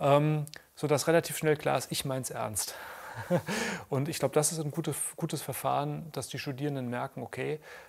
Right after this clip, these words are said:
ähm, ich kann hier wirklich in der Präsenz nur mitarbeiten, wenn ich mich vorbereitet habe. Es wird immer irgendwelche Studenten geben, die sich nicht vorbereiten, aber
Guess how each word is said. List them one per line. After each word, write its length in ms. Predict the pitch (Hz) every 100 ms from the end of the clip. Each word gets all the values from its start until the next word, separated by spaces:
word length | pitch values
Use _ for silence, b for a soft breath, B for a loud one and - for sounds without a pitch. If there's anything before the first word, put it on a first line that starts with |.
| B -
ähm, 280 | 127 135 156
ich 140 | -
kann 180 | 147 156
hier 240 | 139 143
wirklich 260 | 151 165 151
in 40 |
der 80 | 143
Präsenz 440 | - 131 139 135
nur 280 | 147 156 180
mitarbeiten, 720 | 156 160 160 139 147 151 143
wenn 100 | 135
ich 120 | 135 135
mich 120 | -
vorbereitet 640 | 131 123 120 110 - -
habe. 300 | 117 117 117 - B B B B B
Es 180 | - 143
wird 160 | 190
immer 320 | 208 190 180
irgendwelche 500 | 180 175 156 156 -
Studenten 420 | 139 151 143 135 139
geben, 200 | 139 139
die 80 |
sich 160 | 131 131
nicht 120 | 135
vorbereiten, 600 | - 120 120 117 117 -
aber 240 | 139 135